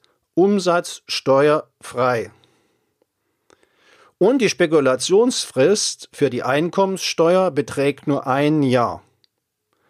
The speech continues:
Liegt also zwischen dem Ankauf und dem Verkauf von physischem Gold mehr als ein Jahr,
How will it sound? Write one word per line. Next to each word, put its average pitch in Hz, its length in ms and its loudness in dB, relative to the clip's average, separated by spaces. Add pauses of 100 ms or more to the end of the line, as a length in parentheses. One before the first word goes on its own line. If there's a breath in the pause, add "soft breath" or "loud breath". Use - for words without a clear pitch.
(500)
Liegt 196 460 0
also 131 460 2
zwischen 143 480 -2
dem 120 280 -2
Ankauf 190 880 0
und 147 220 0
dem 117 180 0
Verkauf 139 600 0
von 131 260 -4
physischem 127 640 -6
Gold 156 520 0
mehr 156 500 0
als 143 260 -4
ein 117 340 -4
Jahr, 135 420 -2